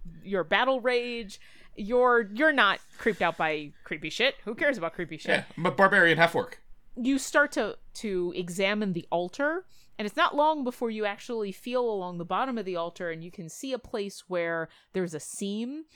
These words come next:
Speaker 1: and as you press it, you hear a, and a small slot opens. And when you look in and reach into the slot, you pull out a small wooden box. It is only about two feet by two feet by two feet.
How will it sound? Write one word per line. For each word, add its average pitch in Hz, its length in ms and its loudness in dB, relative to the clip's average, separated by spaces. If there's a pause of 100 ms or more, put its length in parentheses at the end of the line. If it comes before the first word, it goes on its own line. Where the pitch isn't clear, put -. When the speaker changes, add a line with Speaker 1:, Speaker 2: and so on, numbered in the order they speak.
(100)
Speaker 1:
and 185 140 -6
as 180 180 -4
you 175 80 -8
press - 500 0
it, 202 140 -2
you 180 140 -4
hear 185 160 0
a, 156 160 0 (1000)
and 170 600 -4 (160)
a 170 160 -2
small 220 800 2
slot 185 640 -2 (100)
opens. 147 680 -6 (320)
And 180 160 -4
when 170 120 -4
you 165 140 -4
look 247 380 4
in 226 180 -2
and 190 160 -4
reach 202 180 -6
into 208 220 -4
the 185 100 -6
slot, 175 420 -2
you 170 100 -8
pull 220 260 -6
out 196 180 -2
a 160 120 -10
small 202 520 -2
wooden 180 300 -2
box. - 480 -8 (300)
It 170 160 -4
is 165 680 -8
only 220 300 -4
about 185 540 -4 (420)
two 233 160 -2
feet 214 220 -6
by 175 100 0
two 190 160 -4
feet 185 160 -6
by 160 100 -4
two 214 200 -6
feet. 320 320 -6